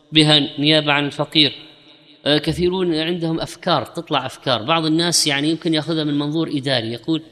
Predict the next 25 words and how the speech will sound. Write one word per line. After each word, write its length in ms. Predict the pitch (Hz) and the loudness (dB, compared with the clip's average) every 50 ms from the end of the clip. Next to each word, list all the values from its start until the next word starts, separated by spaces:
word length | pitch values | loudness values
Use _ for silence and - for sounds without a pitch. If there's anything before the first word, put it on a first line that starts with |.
| _ - - | _ -4 -2
"نبني 300 | 226 247 214 214 220 208 | 0 0 0 0 -2 -2
مستشفى 460 | 202 170 - - 208 - - - 175 | -2 -2 -2 -2 -2 -2 -2 -2 -2
للفقراء، 460 | 165 156 147 - - 147 - - 170 | -2 -2 -4 -6 -8 -10 -8 -4 -2
نبني، 240 | 214 247 214 202 214 | 0 0 0 0 -2
نحفر 360 | 208 - - - - 196 180 | -2 -4 -4 -6 -6 -4 -4
بئرا 340 | 160 175 214 - 165 170 165 | -2 -4 -4 -2 -2 -2 -2
ل-، 180 | 160 160 156 156 - - - - | -2 -2 -4 -6 -8 -20 -10 -4
نبني 280 | 226 247 233 226 220 220 | -2 -2 0 0 0 0
لهم 240 | 226 226 226 220 214 | 0 0 0 0 0
مدرسة 380 | 226 208 214 214 190 - 196 | 0 2 2 2 2 2 0
من 180 | 175 175 170 180 | 0 -2 -2 -2
مال 160 | 180 175 160 | 0 0 -2
الزكاة". 340 | 151 120 123 135 - - 131 | -2 -2 -4 -6 -6 -8 -8
طيب 260 | 127 - 170 165 160 | -6 -6 -6 -6 -4
إيش 160 | 196 196 - | -4 -4 -6
الحكم؟ 440 | 160 127 - 175 160 - 120 104 98 - - _ _ _ _ _ _ _ _ _ _ - | -6 -6 -8 -10 -8 -6 -8 -8 -8 -10 -14 _ _ _ _ _ _ _ _ _ _ -4
وهل 280 | 120 131 135 180 202 196 | -2 0 2 2 2 4
يجوز 420 | 185 170 143 131 175 175 151 - | 2 2 2 2 0 -2 0 0
شرعا 360 | - 165 160 147 123 117 123 - - | 2 2 2 2 0 -2 -2 -4 -4
أنك 280 | 143 139 139 127 - - | -4 -4 -4 -4 -6 -6
أنت 240 | 170 170 160 - | -6 -6 -4 -6
تتصرف 680 | 135 - 123 - - 123 - - 151 139 120 117 - - | -8 -12 -12 -10 -6 -4 -2 -2 -2 -4 -4 -10 -10 -8
بها 260 | 127 131 120 110 98 92 _ _ _ _ _ _ _ _ - | -8 -6 -6 -6 -6 -8 _ _ _ _ _ _ _ _ -6
بدون 580 | 131 131 139 170 180 175 160 139 123 110 110 | -4 0 2 4 4 6 4 4 2 0 -2
أن 800 | 113 107 107 107 - - 143 139 131 127 123 123 120 117 113 107 | -4 -6 -10 -12 -6 -4 -2 0 0 0 -2 -2 -2 -2 -4 -6